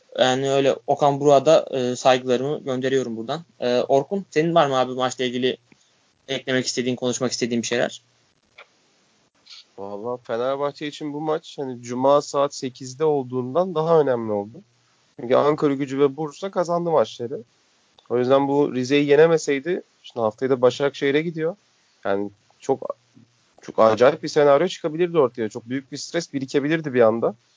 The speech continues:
Speaker 2: O anlamda hani Cuma akşamı olduğundan çok daha kıymetli oldu bu galibiyet. Ee, ben Fenerbahçe'nin orta saha kurgusuna biraz yani dikkat çekmek istiyorum. Jailson yedek kalıyor. Şimdi Mehmet Topal'la Tolgay çok hani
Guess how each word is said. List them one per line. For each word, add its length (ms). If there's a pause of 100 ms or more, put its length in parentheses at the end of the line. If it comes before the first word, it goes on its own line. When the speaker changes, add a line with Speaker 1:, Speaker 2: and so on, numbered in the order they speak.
(240)
Speaker 2:
O 80
anlamda 380
hani 240 (240)
Cuma 260
akşamı 340
olduğundan 360
çok 180
daha 120
kıymetli 460
oldu 200
bu 60
galibiyet. 520 (640)
Ee, 340
ben 200 (160)
Fenerbahçe'nin 600
orta 280
saha 220
kurgusuna 640
biraz 380 (460)
yani 260 (600)
dikkat 380
çekmek 360
istiyorum. 540
Jailson 600
yedek 300
kalıyor. 360 (680)
Şimdi 120
Mehmet 320
Topal'la 440
Tolgay 520
çok 240 (160)
hani 240